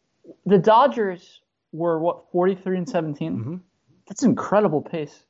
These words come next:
Speaker 2: Yeah.
Speaker 1: It would have been close.
Speaker 2: Mm-hmm.
Speaker 1: Like, just in wins, probably. I,
Speaker 2: Yeah.
Speaker 1: I still think the Red Sox were definitely better.
Speaker 2: Yeah.
Speaker 1: But,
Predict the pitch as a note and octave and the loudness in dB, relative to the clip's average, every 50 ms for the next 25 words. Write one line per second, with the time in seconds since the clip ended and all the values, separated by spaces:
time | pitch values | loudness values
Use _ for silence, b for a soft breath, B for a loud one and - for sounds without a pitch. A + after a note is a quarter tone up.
0 | _ _ - A#2 A#2 F2 - _ _ _ _ _ _ _ _ _ _ _ _ _ | _ _ -12 -10 -10 -10 -10 _ _ _ _ _ _ _ _ _ _ _ _ _
1 | _ _ _ _ _ _ _ - A3+ G3+ A#3 C#4 D#4 A#3 G3+ D#3 - - G3+ E3+ | _ _ _ _ _ _ _ -4 0 2 2 4 2 2 0 -2 -2 -2 -2 -2
2 | D3+ F3 - _ _ _ _ _ - D3+ D3 E3+ G#3+ C4 G3 F3+ F3 - - A#3+ | -2 -4 -12 _ _ _ _ _ -10 -6 -4 -4 -2 2 2 0 0 0 -6 -8
3 | A#3 A#3 - A3+ G3 F3+ F#3+ F#3+ D#3 D3+ F3 - _ - E3 E3 D#3+ C#3 - C3+ | -6 -4 -2 0 0 0 0 -2 -4 -8 -12 -14 _ -4 -2 -2 -2 -4 -6 -8
4 | C3 C3+ - _ _ _ _ - - - - _ _ - G3 G3 G#3 G#3 - G#3+ | -10 -10 -12 _ _ _ _ -20 -20 -20 -20 _ _ 2 4 4 4 4 4 2
5 | G3 G#3 - - A3 F#3 F#3+ F3 D3 E3 D#3 D3 - - D3+ C#3 - - _ _ | 2 0 -4 -6 -6 -6 -6 -10 -8 -6 -6 -6 -4 -4 -4 -4 -4 -12 _ _
6 | _ _ _ _ _ _ _ _ _ - F#3+ F3 F3+ F#3 F#3 F#3 D#3 C3+ C3+ F3 | _ _ _ _ _ _ _ _ _ 0 0 4 4 2 2 0 -8 -2 0 2
7 | G3+ F#3+ E3 E3+ F3 - _ - G#2+ F#2+ - _ - - D#3+ C#3+ C#3 - | 2 2 0 -4 -8 -14 _ -14 -14 -14 -14 _ -16 -8 -4 -4 -4 -4